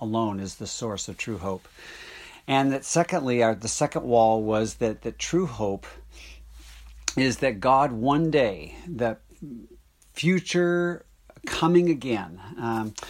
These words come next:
he will bring about his kingdom come on earth as it is in heaven. That's our capital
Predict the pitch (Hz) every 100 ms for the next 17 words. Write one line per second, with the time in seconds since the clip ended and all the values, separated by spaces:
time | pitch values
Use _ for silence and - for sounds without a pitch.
0 | - - - - 175 160 127 117 117 98
1 | 113 135 139 120 110 101 90 - 117 104
2 | 120 110 - 139 147 143 - 107 101 101
3 | 107 110 107 110 98 101 104 104 98 104
4 | 95 87 - - - - - 147 - 143
5 | - - - 143 - 147 160 156